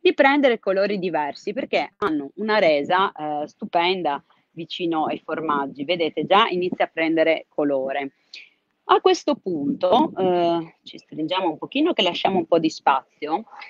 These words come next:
andiamo a mettere un pochino di, ehm, di frutti di bosco. Vi piacciono, ragazzi, i frutti di bosco? Allora, ci mettiamo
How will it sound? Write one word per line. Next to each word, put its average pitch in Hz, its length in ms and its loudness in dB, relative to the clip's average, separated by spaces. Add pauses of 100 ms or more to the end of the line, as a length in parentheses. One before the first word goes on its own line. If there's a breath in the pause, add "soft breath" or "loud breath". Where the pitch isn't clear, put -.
(280 loud breath)
andiamo 165 580 2
a 233 120 -4
mettere 151 640 -4
un 285 180 -4
pochino 330 720 4
di, 247 440 2
ehm, 214 720 2
di 208 180 -6
frutti 269 480 -4
di 220 140 -2
bosco. - 640 -8 (680)
Vi 139 120 2
piacciono, 175 500 2
ragazzi, 185 440 2
i - 20 -4
frutti 165 280 -12
di 185 120 -6
bosco? 175 560 -4 (1400 soft breath)
Allora, 156 800 -2
ci - 180 -10
mettiamo 143 840 -4